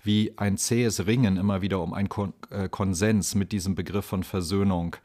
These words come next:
verbunden ist. Also viele sprechen eben von einer teuren Versöhnung, die also die Auseinandersetzung und den unbedingten Willen, äh, zum Konsens, äh, beinhaltet. Man mag vielleicht daran denken, dass Mandela ja bereits, ähm,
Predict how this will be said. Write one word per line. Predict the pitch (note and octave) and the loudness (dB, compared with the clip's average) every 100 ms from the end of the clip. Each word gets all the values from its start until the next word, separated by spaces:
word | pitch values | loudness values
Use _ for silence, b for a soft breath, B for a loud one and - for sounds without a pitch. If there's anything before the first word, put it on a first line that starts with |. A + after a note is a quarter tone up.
| B B | B B
verbunden | - G2+ E2 G#2 G#2 F#2 | -4 -2 2 2 2 0
ist. | C#2+ E2+ | -4 -6
Also | E2 E2+ | -6 -6
viele | - G#2+ G#2 | -4 0 0
sprechen | - G2 G2 G#2+ | -2 -4 -2 0
eben | F2+ F#2 | 0 -2
von | - F2+ | -2 -4
einer | F2+ E2+ E2+ | -2 -4 -4
teuren | - G#2 A#2+ A#2 | 2 2 4 2
Versöhnung, | - A2 F#2 G#2+ A#2+ A#2+ A2 | 2 -2 0 0 0 0 -2
die | G2+ F2 | -4 -6
also | F2+ E2+ | -6 -6
die | F2+ | -6
Auseinandersetzung | E2+ F2+ F2+ F2 A2+ A#2+ G#2+ G#2 G2+ - G#2 | -8 -6 -4 -2 0 2 0 -2 -4 -2 -2
und | F#2 | -2
den | F#2 | -4
unbedingten | A#2+ B2+ A#2+ G#2 G#2+ F2+ F2+ | -2 -2 -2 0 -2 -2 -2
Willen, | G2 G2+ G2 B B B B - | 0 0 -2 B B B B -2
äh, | G2 F#2 | 0 0
zum | - G2+ F#2+ | 2 2 2
Konsens, | - G2 F#2 F#2+ G2 G#2 - - B B | 2 0 2 4 4 2 0 -4 B B
äh, | - G2 | -2 0
beinhaltet. | G#2 G2 A#2 C3+ A#2+ A#2 A#2 A#2+ - - B B B | 0 0 2 4 4 4 4 0 0 -14 B B B
Man | G2+ G2 | 2 4
mag | G2 B2+ | 4 2
vielleicht | - A2 G#2+ - | 2 2 2 2
daran | G#2 G2 F2 | 0 2 0
denken, | G2 A2+ A#2+ A#2 | 0 0 0 -2
dass | G2 F#2+ - | -2 -2 0
Mandela | G2 F#2+ G2 G#2+ A#2 G#2+ | 0 0 0 0 2 2
ja | G2+ G2 | 0 0
bereits, | F#2+ F2+ F#2 G2+ - - - | -2 -2 0 0 -2 -6 -6
ähm, | G2+ F#2+ F#2+ F#2+ | -4 -2 -2 -4